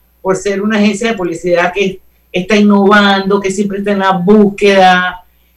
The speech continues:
y eso es bueno. Eh, tú eres una segunda generación. Yo no quiero cerrar el programa sin saludar a mi querido amigo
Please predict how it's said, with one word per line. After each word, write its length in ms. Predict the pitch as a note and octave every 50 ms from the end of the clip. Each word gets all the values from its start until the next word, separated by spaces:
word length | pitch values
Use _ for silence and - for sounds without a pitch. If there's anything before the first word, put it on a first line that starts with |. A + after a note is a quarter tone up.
| _ _
y 340 | - A#3+ A#3+ B3 C4 C4 - -
eso 260 | G#3+ F#3+ G3+ G#3+ A3
es 120 | G3+ F#3 D#3+
bueno. 680 | F#3 G#3 G#3 G#3+ G3 F#3 F3+ F#3+ G3+ A3+ G#3+ - - _ _ _ _ _ _ _ _
Eh, 360 | F3 F#3 F#3 F3+ F3+ F3+ F3 -
tú 140 | G#3+ A3 A3+
eres 140 | A#3 A#3+ A#3+ A#3+ -
una 280 | A3+ B3 B3+ C4 C4+ C4
segunda 440 | - A3+ G3+ F#3+ G3 G#3 G3+ A#3+ A#3+
generación. 880 | A#3+ A3 F#3 D#3+ D#3+ D#3+ D#3+ D#3 - - G3 G3 F#3+ F#3+ F#3+ F#3 F#3+
Yo 100 | G3+ G3+
no 100 | G#3 G3+
quiero 180 | G3+ G#3+ A3 A3+
cerrar 320 | A3 G#3 G3 E3+ D#3+ E3 F#3
el 120 | G3+ G3
programa 460 | F#3 D#3 D3 D3 D#3 D#3+ D#3+ F#3 G3+ G3+
sin 140 | F#3+ E3
saludar 400 | - E3 C#3+ C#3+ D3 D3+ D3+ D#3+
a 80 | F3 F3+
mi 100 | F3+ E3
querido 280 | - D#3+ D#3 D#3+ F3 F#3
amigo 320 | F#3 F#3 F#3 F#3 F#3 F#3